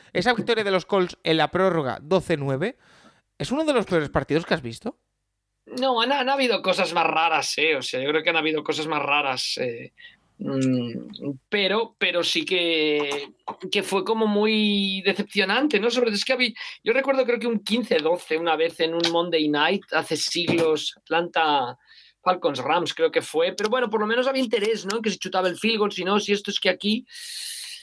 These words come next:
Speaker 2: sobre todo un partido totalmente, completamente errático y... y bueno, no, no sé, la, y además los dos quarterbacks con la trayectoria que han tenido en la N F L, pues una sensación como que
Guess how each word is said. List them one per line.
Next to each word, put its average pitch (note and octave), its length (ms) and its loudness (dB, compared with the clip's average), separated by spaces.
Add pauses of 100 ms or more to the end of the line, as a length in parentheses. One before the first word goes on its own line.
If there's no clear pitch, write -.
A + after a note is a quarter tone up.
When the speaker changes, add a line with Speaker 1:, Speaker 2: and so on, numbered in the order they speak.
Speaker 2:
sobre F#3 240 -2
todo A3 100 0
un G#3+ 60 -4
partido A3+ 380 0
totalmente, G#3+ 920 0
completamente G3+ 1200 0
errático F#3 880 0 (560)
y... D#3+ 1200 0 (400)
y F3 160 -6
bueno, G3+ 400 2
no, G3+ 120 2
no G3+ 180 2
sé, A3+ 220 0
la, F3+ 180 2
y E3+ 40 4
además F#3 220 2
los G3+ 120 4
dos G3+ 200 0
quarterbacks G#3 560 0
con E3 260 0
la D#3+ 140 4
trayectoria E3 760 0
que F3+ 100 2
han F3+ 160 -2
tenido F#3+ 640 2 (720)
en E3 120 2
la E3 140 4
N F3+ 140 2
F F3+ 260 0
L, F#3+ 160 2
pues E3 180 -6
una F#3+ 120 2
sensación F3+ 920 -2
como E3+ 260 0
que E3+ 240 0